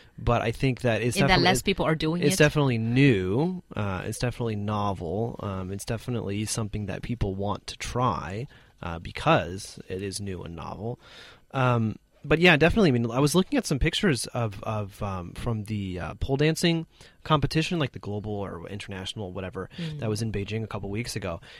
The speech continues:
Speaker 1: And it's amazing. I mean, like, yeah, um, sure, fine. Maybe, maybe the women aren't wearing very much, but there are men who are in-, involved in this competition as, as well. But, I mean, either men or women, I mean, you look at their arms, you look, you look at their body shape, you look at their stomachs, and it's just like, "Oh my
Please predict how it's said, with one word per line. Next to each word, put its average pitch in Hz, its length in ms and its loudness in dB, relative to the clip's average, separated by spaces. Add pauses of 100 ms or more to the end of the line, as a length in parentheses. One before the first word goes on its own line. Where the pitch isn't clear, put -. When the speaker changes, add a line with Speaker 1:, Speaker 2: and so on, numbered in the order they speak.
(120)
Speaker 1:
And 165 120 6
it's - 120 4
amazing. 123 480 2 (200)
I 127 40 -2
mean, 147 140 2
like, 147 200 2
yeah, 156 280 4 (100)
um, 120 460 -4 (180)
sure, 131 280 2
fine. 113 300 -2
Maybe, 131 260 2
maybe 131 260 4
the 127 100 2
women 123 260 2
aren't 113 200 -4
wearing 113 240 -2
very 98 180 -6
much, 92 300 -6
but 151 180 4
there 147 140 0
are 156 140 6
men 156 420 2 (280)
who 147 120 2
are 131 100 6
in-, 127 160 0
involved 113 520 -2
in 117 40 -6
this 110 120 -6
competition 113 540 -8
as, 101 140 -8 (100)
as 104 140 -8
well. 120 280 0 (320)
But, 147 180 6
I 143 60 -2
mean, 147 200 2
either 170 260 6
men 143 240 4
or 127 80 2
women, 117 300 0
I - 20 -8
mean, 107 160 -6
you 127 100 -4
look 180 200 2
at 247 100 -2
their 123 160 0
arms, - 480 -8
you 117 100 -6
look, 147 280 0
you 139 160 -2
look 160 200 0
at 156 80 -2
their 120 140 2
body 104 360 -4
shape, - 320 -8
you 127 100 -4
look 160 180 0
at 135 80 -4
their 98 140 -6
stomachs, - 420 -8
and 107 160 -10
it's 113 200 -10
just 117 120 -6
like, 101 140 -12
"Oh 107 120 -10
my 120 140 -16